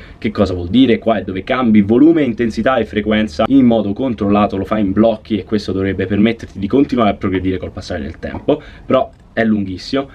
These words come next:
Quindi più brevemente, se tu non stai più progredendo dopo otto settimane devi cambiare il movimento che stai facendo con un altro movimento che allena lo stesso gruppo muscolare nello stesso modo, però è un movimento diverso. Ad esempio, invece di fare le trazioni passi a fare un lat pull down,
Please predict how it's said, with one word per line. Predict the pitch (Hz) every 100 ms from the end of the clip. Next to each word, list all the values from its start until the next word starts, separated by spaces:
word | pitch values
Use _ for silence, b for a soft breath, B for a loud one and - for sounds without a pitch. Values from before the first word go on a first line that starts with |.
| B
Quindi | - 160 113 98 - - - - -
più | 185
brevemente, | 131 123 151 180 170 175 170 170 B B
se | - 170
tu | 170 131
non | 113
stai | - -
più | 127
progredendo | 120 113 104 95 95
dopo | 110 107
otto | 110 139
settimane | 143 151 156 143 135
devi | 123 127 98 95 - B B -
cambiare | 180 180 170 170 165 170 156
il | 143
movimento | 156 143 139 127 -
che | 117
stai | 110 107 98
facendo | 92 85 80 98
con | 151
un | 160
altro | 165 165
movimento | 151 143 123 101 98
che | 107
allena | 110 101
lo | 98 98
stesso | - 160 131
gruppo | 107 -
muscolare | 110 127 - 113
nello | 101 123 113
stesso | - 123 104 95
modo, | 95 101 147
però | 165 156
è | 139
un | 135 113
movimento | 117 123 101 98
diverso. | 92 87 80 147
Ad | 151
esempio, | 104 85 101
invece | 107 107
di | 95
fare | 98 98
le |
trazioni | - 160 - 139 127 127 B B B
passi | 160 160 - 147
a | -
fare | 139 139
un | 139
lat | 127 127 -
pull | - 113
down, | 113 147 92